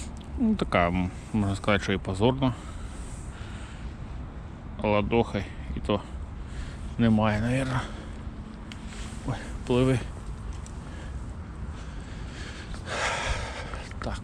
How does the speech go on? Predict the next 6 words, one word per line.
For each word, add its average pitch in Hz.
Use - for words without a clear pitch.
працюємо, 117
коротше. -
Тут 139
у -
нас 123
отвідний 131